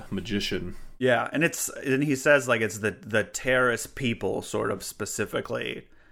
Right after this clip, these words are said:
Speaker 2: have this magic. And we, this is where we learn more about, um, Sazed and the Keepers, where, like, the Lord Ruler especially hates them and, like, breeds them and,
Speaker 1: Yeah.
Speaker 2: like,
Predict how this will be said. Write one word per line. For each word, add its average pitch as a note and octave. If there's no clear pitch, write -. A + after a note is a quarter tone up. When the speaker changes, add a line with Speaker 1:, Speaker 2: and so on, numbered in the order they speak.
Speaker 2:
have G2+
this G2+
magic. G#2+
And C#3
we, D#3+
this D#3+
is A#3
where F3+
we E3
learn C#3+
more A#2+
about, G#2+
um, G#2
Sazed G#2+
and G#2+
the G#2
Keepers, G#2+
where, A#2
like, G#2+
the G#2+
Lord B2+
Ruler A2
especially C3+
hates C3
them D3+
and, A2
like, G2
breeds A#2+
them C3
and, G2+
Speaker 1:
Yeah. -
Speaker 2:
like, -